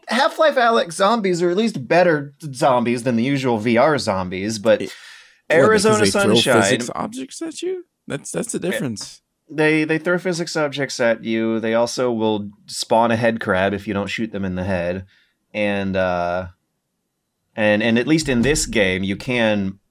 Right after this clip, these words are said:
Speaker 1: move around a bunch of physics objects to block their path or stun them or whatnot. It seems like now that we're a week after launch,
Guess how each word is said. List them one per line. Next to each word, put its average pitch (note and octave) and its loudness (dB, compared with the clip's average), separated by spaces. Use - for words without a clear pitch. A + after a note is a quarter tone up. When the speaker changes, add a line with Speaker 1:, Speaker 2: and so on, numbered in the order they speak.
Speaker 1:
move G#2 -2
around G2 0
a F#2 -4
bunch F#2 -4
of F2+ -8
physics F#2 -6
objects F2+ -4
to F#2+ -14
block F#2 -4
their F2+ -12
path F2 -6
or F2+ -16
stun F2+ -10
them F2 -8
or F2 -8
whatnot. F2 -8
It D#3+ 0
seems A#3 -2
like A3 -2
now D#3+ 2
that G3 0
we're F#3 2
a D#3 2
week D3+ -2
after B2 0
launch, G2 0